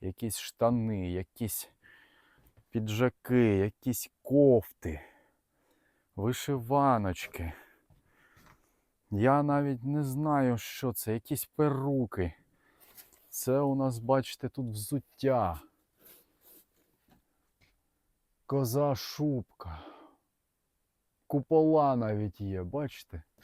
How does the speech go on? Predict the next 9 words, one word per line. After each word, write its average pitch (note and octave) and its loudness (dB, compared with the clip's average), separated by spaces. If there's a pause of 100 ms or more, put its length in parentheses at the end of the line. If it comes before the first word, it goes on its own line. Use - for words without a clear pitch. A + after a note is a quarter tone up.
(260)
А, C3 2 (720)
це B2+ -6
купала. C3 2 (340)
<laughs> - 4
Купола. D3 6 (640)
<laughs> F3 4
Купола, F#3 6
кажу, A2 0
є. G2+ 0